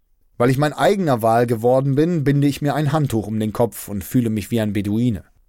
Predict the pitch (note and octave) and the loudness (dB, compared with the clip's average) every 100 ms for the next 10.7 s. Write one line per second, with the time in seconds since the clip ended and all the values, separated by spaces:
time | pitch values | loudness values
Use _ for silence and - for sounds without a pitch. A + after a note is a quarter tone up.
0 | _ _ _ _ _ C3+ C#3 C3 A#2 A#2 | _ _ _ _ _ 2 2 2 -2 -2
1 | A#2 A2 A2 G#2+ G#2+ B2 C#3 - - _ | -2 -2 -4 -2 0 0 -2 -8 -20 _
2 | - - B2+ - D3+ C#3 A2 A#2 A#2 G2+ | -6 0 0 2 0 2 2 0 0 0
3 | A#2 - A#2+ B2 A#2 C3 - A#2+ A#2+ C3 | 0 0 -2 0 -2 -2 -4 -4 -2 0
4 | C3+ - G#2+ - G#2 G2 F#2+ - _ _ | -2 -4 -6 -4 -4 -4 -6 -10 _ _
5 | _ _ _ _ _ _ - A#2+ C3+ C#3+ | _ _ _ _ _ _ -2 2 2 2
6 | C3+ A#2+ F#3 G#3 A#2 - G#2 D#2 - - | 2 4 2 0 -6 -6 -6 -8 -14 -20
7 | _ _ C3+ - D3+ C#3+ A#2+ - F2 - | _ _ -6 -2 0 0 0 -4 -10 -12
8 | F2 F2 - _ _ _ _ - G#2 - | -14 -14 -18 _ _ _ _ -8 -6 -2
9 | B2 G#2+ A#2 A2 A#2 A#2+ G#2 G2 - G2+ | -2 0 -2 0 2 2 0 -4 -8 -6
10 | A#2 A#2 G#2+ F2 F2 - | -2 0 -2 -6 -10 -16